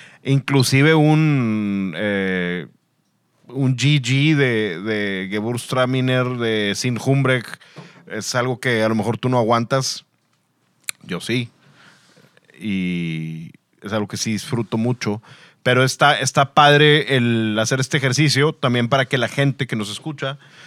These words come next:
sepa que, pues, pueden, bueno, a qué pueden oler ciertos vinos de los que nos gustan y de los que mencionamos siempre aquí.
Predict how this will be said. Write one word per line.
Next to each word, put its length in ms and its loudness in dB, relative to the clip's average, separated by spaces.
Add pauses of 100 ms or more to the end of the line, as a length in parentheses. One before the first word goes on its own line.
(200)
sepa 480 -2
que, 640 0 (1120)
pues, 160 -6
pueden, 640 0
bueno, 360 -2
a 100 -10
qué 160 -4
pueden 340 4
oler 300 2
ciertos 400 0
vinos 260 2
de 80 2
los 160 0
que 80 -4
nos 160 -2
gustan 540 0
y 220 2
de 100 2
los 180 -2
que 80 -4
mencionamos 560 -2
siempre 400 -4
aquí. 300 -10